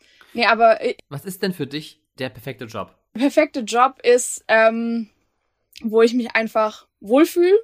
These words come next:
Speaker 1: wo die, ähm, Kolleginnen und Kollegen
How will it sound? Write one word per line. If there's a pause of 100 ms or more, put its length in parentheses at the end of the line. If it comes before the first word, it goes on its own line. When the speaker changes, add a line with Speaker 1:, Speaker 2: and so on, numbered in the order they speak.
Speaker 1:
wo
die,
ähm,
Kolleginnen (240)
und
Kollegen